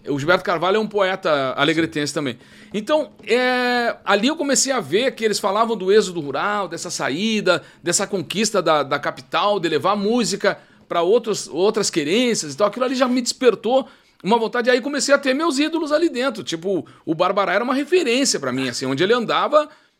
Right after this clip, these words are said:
É... e ele fez, por exemplo, aquela parceria com o Saracura, né, com o Nico Nikolaevs, com, com,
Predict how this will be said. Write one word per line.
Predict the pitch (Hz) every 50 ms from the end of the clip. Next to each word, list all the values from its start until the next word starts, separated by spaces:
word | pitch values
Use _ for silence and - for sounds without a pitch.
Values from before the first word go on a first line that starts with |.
| _ _ -
É... | - 147 170 175 175 165
e | 156 185 190 202
ele | 226 277 320 294
fez, | - - 262 285 302 254 214
por | - - 220 196
exemplo, | 175 196 226 214 220
aquela | - - 202 196 190
parceria | 196 185 170 - 185 165 175 196 196
com | 196 - 175 175 175 170 165
o | 147
Saracura, | - 175 160 156 135 - - - 165 262 285 226 127 - - _ _ _ _ _ _ -
né, | - 120 151 170
com | - 156
o | 135
Nico | 143 175 202 208 208
Nikolaevs, | 175 147 - 151 143 127 110 95 117 156 190 196 185 156 123 113 -
com, | - 139 147 139 117
com, | - - - 143 151 151 147 139 131